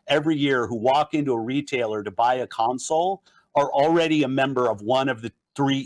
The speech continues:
ecosystems, and their digital library is there.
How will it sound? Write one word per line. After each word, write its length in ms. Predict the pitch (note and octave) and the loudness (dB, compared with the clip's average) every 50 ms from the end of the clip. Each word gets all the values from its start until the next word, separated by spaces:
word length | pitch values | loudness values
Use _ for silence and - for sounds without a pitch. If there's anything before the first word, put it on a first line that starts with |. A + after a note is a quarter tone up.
| C3 C3 B2 | -4 -4 -4
ecosystems, 840 | - A#2 G2 F2 - - F#2 - - - F2 D#2+ C#2+ G#2+ - - _ _ _ - _ - | -2 -4 -6 -6 -8 -12 -12 -14 -14 -14 -14 -14 -14 -16 -20 -20 _ _ _ -20 _ -4
and 120 | B2 C3+ | -2 0
their 120 | B2+ B2 B2 | 0 0 2
digital 360 | C3 C3 A2 B2 A2+ G#2+ A2 A#2 | 0 -2 -2 0 -2 -2 2 2
library 520 | B2+ D3 E3+ E3 F3 F3+ F3 F3 E3+ E3 | 2 2 2 2 2 2 4 4 4 2
is 140 | D#3+ C#3+ C3 | 2 0 0
there. 520 | D3+ D#3 D3+ D3+ D3 C#3+ C#3 C3+ B2 - | 0 2 4 4 4 4 2 0 -2 -6